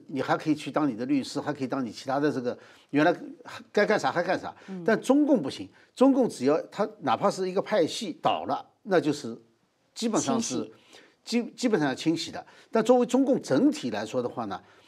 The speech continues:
Speaker 1: 他一直树立了一个，就是他是把自己啊变成了一个，呃，虽然他是无神论啊，但实际上他把自己塑造成了一个神，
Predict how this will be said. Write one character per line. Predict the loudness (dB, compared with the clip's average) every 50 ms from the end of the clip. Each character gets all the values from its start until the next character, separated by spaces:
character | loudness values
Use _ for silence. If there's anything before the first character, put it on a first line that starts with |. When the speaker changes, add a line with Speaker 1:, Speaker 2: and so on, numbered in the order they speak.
| _ -20 -20 -20 _ _ _
Speaker 1:
他 | 0 4 4 4 4
一 | 4 2 0 0 0
直 | -2 -2 -2 -2
树 | -2 -2 -2 -2 2
立 | 4 4
了 | 4 4
一 | 2 0 -2
个， | -2 -4
就 | -4 -4 -6
是 | -8 -6 -8 -8 -8 -10 -12 _ _ _ _ _ _ _ _ -2
他 | 0 0
是 | 0 0 -2 -4 -4 -8 -10 -6
把 | -4 -4 -4
自 | -4 -6 -8 -8
己 | -8 -8 -8 -8
啊 | -8 -10 -12 -14 _ _ _ _ _ _ _ _ _ _ _ _ _ -20 _ _ _
变 | 2 2 2
成 | 2 -2 -4
了 | -2 -2
一 | -2 0
个， | 0 0 -2 -2 -4 -12 -20 -20 -20 -20 _ _ _ -4
呃， | -4 -2 0
虽 | 4 6 6
然 | 6 4
他 | 2 -2
是 | -2 -2
无 | -4 -4 -4
神 | -4 -4 -2
论 | 0 0 -2 -2
啊， | -4 -6 -6 -2
但 | -2 -2
实 | 0 0 -2
际 | 0
上 | 0 0
他 | 0 0
把 | -2 -2 -4
自 | -4 -6 -10 -8
己 | -8 -10
塑 | -8 -6 -4
造 | -2 -2 -2
成 | -2 -4 -8
了 | -8
一 | -8
个 | -10
神， | -12 -14 -14 -18 -20